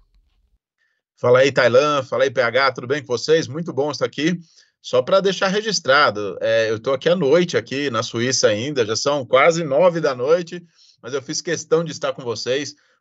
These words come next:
porque eu sei o quanto esse tema é importante pros investidores e vocês sempre me tratam com super carinho. Muito bacana estar aqui com todos vocês.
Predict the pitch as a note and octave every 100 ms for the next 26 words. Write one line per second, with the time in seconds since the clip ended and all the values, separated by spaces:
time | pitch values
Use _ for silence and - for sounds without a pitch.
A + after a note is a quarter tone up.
0 | _ B2 A2+ C3 C3+ A#2+ A#2 C3+ B2+ C3
1 | B2+ - B2 B2 A#2+ G#2+ B2 A#2+ - G#2+
2 | G#2 G#2+ - F#2+ A2 B2 A#2+ - _ _
3 | A2 G#2+ A#2 A2+ A#2+ A2 G#2 G2 A2+ -
4 | A2 G#2 B2+ A#2+ G2+ F2+ A#2+ B2+ - A#2+
5 | B2+ A#2+ G2+ A#2 G2+ G#2 A2+ A2+ A#2+ A2
6 | A#2+ A2+ F2 E2